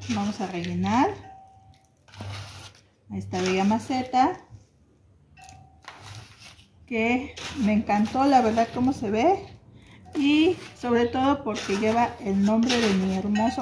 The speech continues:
canal. Y bueno, por si no lo sabían, pues en mi nombre, ¿verdad? <laughs> Que me llamo Anaís.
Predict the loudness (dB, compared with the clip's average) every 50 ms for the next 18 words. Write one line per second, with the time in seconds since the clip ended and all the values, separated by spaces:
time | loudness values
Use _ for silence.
0 | -4 -2 -2 0 0 0 2 2 2 2 0 -2 -8 -16 -20 -20 -20 -20 _ _
1 | -20 -20 -20 -20 -20 -14 -6 -2 2 4 6 6 6 6 4 0 -4 -4 -4 -2
2 | 0 0 0 0 0 -2 -2 -4 -4 -4 -2 -2 -2 -2 -2 -4 -6 -6 -8 -12
3 | -14 -14 -8 -2 0 2 4 4 4 6 6 8 8 8 6 4 2 0 -2 -2
4 | 2 4 4 4 4 2 -4 -12 -14 -14 -6 -4 -4 -4 -2 -4 -6 -6 -6 -8
5 | -16 -14 _ -8 -6 -6 -6 -6 -6 -4 -4 -6 -6 -8 -12 -16 -18 -16 -14 -12
6 | -10 -8 -6 -6 -6 -8 -12 -20 -20 _ _ _ _ -20 -20 -20 -20 -20 _ -6
7 | -4 -2 -2 0 2 2 2 4 4 4 2 2 0 0 2 4 6 6 6 6
8 | 6 6 6 4 4 4 4 2 0 -4 -10 -8 -4 0 2 2 2 0 -2 -6
9 | -12 -16 -18 -20 -20